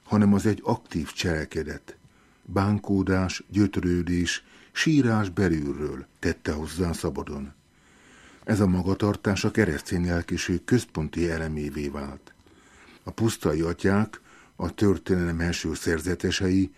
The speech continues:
Pentosznak hívták, ami benső fájdalmat jelent, amely megnyílik az Úrral és a fele baráttal fennálló megújított kapcsolatra.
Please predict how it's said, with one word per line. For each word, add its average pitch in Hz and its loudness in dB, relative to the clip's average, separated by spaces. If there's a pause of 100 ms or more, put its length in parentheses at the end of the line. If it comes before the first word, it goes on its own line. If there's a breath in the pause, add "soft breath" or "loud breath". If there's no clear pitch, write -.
(300 soft breath)
Pentosznak 101 0
hívták, 80 -6 (200 soft breath)
ami 120 6
benső 87 0
fájdalmat 92 0
jelent, 101 0 (200 soft breath)
amely 101 6
megnyílik 87 0
az 80 -6
Úrral 92 -2 (160 soft breath)
és - -2
a 104 4
fele 104 4
baráttal 76 -4
fennálló 90 0
megújított 90 0
kapcsolatra. 78 -10